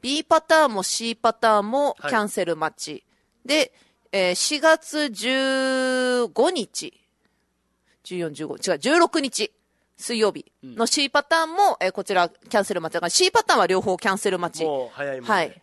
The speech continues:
Speaker 1: になっております。
Speaker 2: はい。
Speaker 1: で、Bパターンと、あと四月十二日土曜日Aパターンですね。
Speaker 2: はい。
Speaker 1: がもう間もなく、あと十席もないかな。
Speaker 2: はい。
Speaker 1: で、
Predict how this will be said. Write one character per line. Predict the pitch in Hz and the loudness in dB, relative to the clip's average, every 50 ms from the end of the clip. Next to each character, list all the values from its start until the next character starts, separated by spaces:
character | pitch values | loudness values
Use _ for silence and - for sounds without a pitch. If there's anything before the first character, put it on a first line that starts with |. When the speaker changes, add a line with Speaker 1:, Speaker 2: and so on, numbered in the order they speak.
| _ _ | _ _
Speaker 1:
に | 190 175 175 | -14 -10 -8
な | 165 | -8
っ | 160 | -8
て | - - 165 | -8 -6 -6
お | 151 143 | -4 -4
り | 139 135 135 | -6 -8 -10
ま | 139 139 135 | -10 -10 -10
す。 | - - | -6 -4
Speaker 2:
は | 135 214 | -4 0
い。 | 214 | 0
Speaker 1:
で、 | 226 226 | 0 0
B | 196 294 320 339 | 2 0 -2 0
パ | - - 415 | -2 -4 -4
タ | - - 370 | -2 0 0
ー | 359 330 302 277 | 2 2 0 -2
ン | 240 - _ _ _ _ _ _ _ - | -6 -10 _ _ _ _ _ _ _ -8
と、 | - - | -6 -6
あ | 247 | -4
と | - | -2
四 | 240 - - 370 | -2 -2 0 0
月 | 440 508 - 359 254 | 0 -2 -2 -2 -6
十 | 208 - 311 370 381 403 403 | -4 -4 -2 0 0 0 -2
二 | 392 392 | -4 -6
日 | 381 381 349 - - - 302 294 277 - _ _ _ - | -6 -8 -8 -8 -10 -6 -6 -6 -6 -8 _ _ _ -4
土 | 233 | -2
曜 | 247 262 254 202 | 0 0 0 0
日 | 196 | 0
A | 196 202 202 | -2 -2 -2
パ | - 208 196 | -4 -6 -4
タ | - 208 | -4 -4
ー | 190 175 | -6 -6
ン | 135 | -6
で | 147 | -10
す | - - 196 | -16 -14 -12
ね。 | 190 165 - | -12 -12 -10
Speaker 2:
は | 156 165 143 | -8 -10 -10
い。 | 113 - _ _ _ _ | -10 -14 _ _ _ _
Speaker 1:
が | - 277 269 | 0 0 0
も | 233 220 220 214 | 0 0 -2 0
う | |
間 | 208 214 208 | 2 0 0
も | 208 208 208 208 | 0 0 -2 -2
な | 196 175 160 | -2 -4 -4
く、 | - - 165 175 | -4 -2 -2 -2
あ | 180 | -2
と | - 185 | -2 -6
十 | 165 165 190 | -8 -8 -8
席 | 180 - - - 226 214 - 240 214 | -8 -8 -8 -6 -6 -6 -6 -8 -10
も | 190 151 | -10 -8
な | 151 151 143 | -8 -8 -10
い | 143 | -8
か | - - 143 | -10 -8 -6
な。 | 202 294 - _ | -6 -8 -8 _
Speaker 2:
は | - 127 113 | -16 -16 -16
い。 | 98 _ _ _ _ | -18 _ _ _ _
Speaker 1:
で、 | - 277 285 277 - | -6 -4 -2 -2 -4